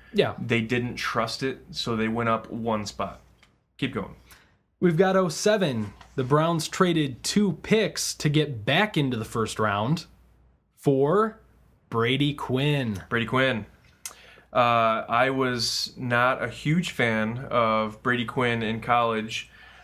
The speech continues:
Speaker 2: um, just because he was the epitome of dink and dunk. Uh, he never really made any throws that mattered.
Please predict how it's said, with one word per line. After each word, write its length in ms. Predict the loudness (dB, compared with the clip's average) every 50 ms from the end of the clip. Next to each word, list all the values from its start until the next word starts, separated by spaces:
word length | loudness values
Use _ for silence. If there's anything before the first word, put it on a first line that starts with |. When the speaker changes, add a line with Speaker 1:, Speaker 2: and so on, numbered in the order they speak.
| -10 -2
Speaker 2:
um, 380 | 2 2 4 4 2 0 -2 -2
just 300 | 0 0 0 0 0 -4
because 840 | -6 -6 -2 -2 0 0 2 0 0 -2 -2 -4 -4 -6 -6 -8 -14 _ _ _ _ _ _ _ _ _ _ _
he 720 | -16 -12 -4 -2 -2 0 0 0 0 0 0 -2 -2 -4 -6 -14 -20 _ _ _ _ _ _ _ _ _ _ _ _ _ _ _ _ _ _ _ -2
was 280 | 0 0 2 0 0
the 140 | -2 -2 -2
epitome 540 | -2 -2 -2 -2 -2 -2 0 0 0 0 2
of 800 | 2 2 2 2 2 2 0 -2 -4 -6 -10 -14 -16 -18 -20 -20 _ _ _ _ _ _ _ _ -10 -2
dink 240 | -2 0 0 0
and 120 | -2 -2 0
dunk. 340 | 0 0 -2 -4 -12 -16 -18 -18 _ -16 -6
Uh, 240 | -2 0 0 0 0
he 80 | 0
never 220 | 0 0 0 2 2
really 200 | 0 0 0 0
made 240 | 0 0 0 0 0
any 280 | -2 -2 -2 -4 -6 -10 -14 -14
throws 340 | -6 0 0 2 2 0 -2
that 80 | -4
mattered. 440 | -4 -4 -2 -2 -2 -4 -4 -10 -12